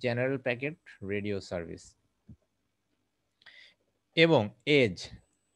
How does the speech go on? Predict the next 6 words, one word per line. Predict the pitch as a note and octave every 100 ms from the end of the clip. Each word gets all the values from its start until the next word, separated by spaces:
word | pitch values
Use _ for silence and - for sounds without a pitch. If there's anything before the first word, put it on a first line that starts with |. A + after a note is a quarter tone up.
| -
Enhanced | D3+ B2+ D3 D#3 F3 - - A2
Data | A#2+ B2 B2
Rate | B2 D#3 -
for | B2+ A2+ A2
জিএসএম | G#2+ B2+ B2+ C#3+ C3+
Evolution। | G2+ G2+ F#2+ F#2 E2+